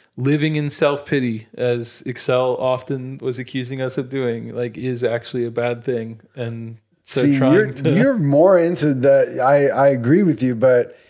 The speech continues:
Speaker 2: you, you cite the self-pity, the, the s-, the self-pity skepticism a lot more than I do.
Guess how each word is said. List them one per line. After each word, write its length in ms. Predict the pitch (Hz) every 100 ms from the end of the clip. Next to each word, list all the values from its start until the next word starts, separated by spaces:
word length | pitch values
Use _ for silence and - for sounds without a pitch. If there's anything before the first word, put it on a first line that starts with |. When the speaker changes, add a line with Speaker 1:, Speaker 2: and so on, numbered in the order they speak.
| _
Speaker 2:
you, 440 | 110 135 202 202 147
you 200 | 131 143
cite 320 | 175 160 160 127
the 120 | 135
self-pity, 880 | - 143 139 - 135 127 117 98 87 _
the, 440 | 110 120 117 110 101
the 80 |
s-, 200 | 113 - - _
the 120 | 123
self-pity 540 | 110 135 127 - 127 117
skepticism 760 | - 117 117 107 107 101 98
a 60 | 101
lot 260 | 101 101 92
more 240 | 104 101
than 220 | 90 95 92
I 160 | 95
do. 300 | 92 90 85